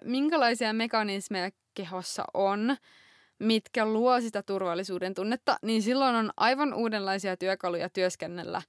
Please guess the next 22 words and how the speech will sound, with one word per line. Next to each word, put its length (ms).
äänen 380
kanssa. 400
Ja 260
jos 260
ylipäätänsä 720
ajattelee 580
sitä, 260
että 320
äänihän 600
on 420
yksi 340
tapa 360
rauhoittaa 560
kehoa 480
ja 120
hermostoa, 640
niin 340
me 100
ollaan 220
aika 160
hyvällä 440
tiellä 360